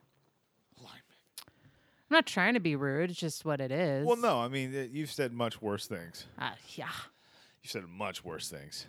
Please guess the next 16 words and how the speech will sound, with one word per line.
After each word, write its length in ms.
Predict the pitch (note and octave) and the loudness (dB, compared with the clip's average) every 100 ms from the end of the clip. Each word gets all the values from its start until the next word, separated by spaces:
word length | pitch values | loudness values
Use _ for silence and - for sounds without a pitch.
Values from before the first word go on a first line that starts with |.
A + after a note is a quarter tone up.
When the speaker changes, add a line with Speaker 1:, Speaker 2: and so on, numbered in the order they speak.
| F#3 | -12
Speaker 2:
Okay, 320 | - - - - | -12 -14 -16 -12
that's 220 | F3 - | -12 -10
enough. 360 | D3+ - - - - _ - - - - _ _ - - - | -12 -12 -16 -20 -20 _ -18 -18 -18 -20 _ _ -18 -16 -6
Speaker 1:
On 160 | D3 F3 | -2 0
the 100 | B2 | -2
show. 520 | - E3+ G#3 - F#3 - | 2 6 8 6 -6 -4
Speaker 2:
<laughs> 120 | A#3 | 2
Okay. 420 | C#4 - E3 - _ _ _ - | 2 2 -6 -6 _ _ _ -10
No, 240 | A3+ A3+ A3+ | -4 -2 -4
thank 260 | - - - | -6 -14 -16
you. 80 | - _ _ _ _ - | -20 _ _ _ _ -18
Speaker 1:
<laughs> 100 | D#3 | -14
No, 100 | A#2+ F2 | -10 -12
thank 400 | - - - F#2+ | -10 -12 -12 -8
you. 160 | F#2 - | -8 2
Speaker 2:
<laughs> 380 | F4 - C4+ | 2 2 -4